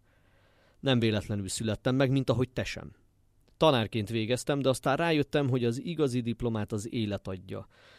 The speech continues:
Azzal, ha tapasztalatokat szerzek, és minél jobban megismerem önmagam.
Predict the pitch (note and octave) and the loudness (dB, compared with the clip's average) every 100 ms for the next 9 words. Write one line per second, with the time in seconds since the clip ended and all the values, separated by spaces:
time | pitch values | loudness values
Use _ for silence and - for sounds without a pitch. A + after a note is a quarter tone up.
0 | - - - C3+ G2+ B2+ C#3 C3 B2+ A#2+ | -20 -20 0 0 4 4 6 4 2 0
1 | - G2+ - G2 F#2+ G#2 G2+ - A#2 A#2 | -2 -6 -6 -6 -8 -8 -10 -6 -4 -2
2 | B2 A#2+ B2+ - - - C3 G2 A2 A#2+ | -2 -2 -4 -6 -8 -2 -2 0 0 0
3 | A#2 A2+ A2+ - A2+ A2 - A#2 F#2+ E2+ | 0 0 -2 -4 -2 -2 -2 -2 -2 -4
4 | E2 E2 | -8 -14